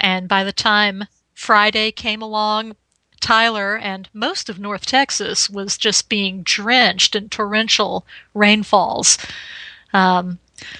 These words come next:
so we had actually driven up, um, I think it was Wednesday night, and we were there Thursday, and then Friday was when the really bad weather started.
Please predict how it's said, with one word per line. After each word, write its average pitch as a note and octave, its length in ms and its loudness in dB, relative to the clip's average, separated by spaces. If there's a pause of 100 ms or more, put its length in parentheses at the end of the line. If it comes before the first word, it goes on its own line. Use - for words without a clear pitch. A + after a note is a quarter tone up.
(200)
so G#3 300 4
we A#3+ 160 6
had D#4 120 6
actually A#3 460 2
driven G#3 460 -4
up, G#3 400 2 (240)
um, F#3 380 -4 (1000)
I A3+ 80 -4
think A3+ 160 0
it A#3+ 60 -2
was G#3 160 0
Wednesday G#3 480 2
night, F#3 600 0 (540)
and G3 280 2
we G3+ 140 -2
were A3 140 0
there A3 220 6
Thursday, G3 800 0
and F#3+ 160 -4
then F#3+ 120 -4
Friday G3+ 460 4
was F#3+ 240 -2
when G3 100 -6
the F#3 80 -8
really G3 420 -2
bad F#3 320 2
weather F3+ 500 -4
started. F#3 640 0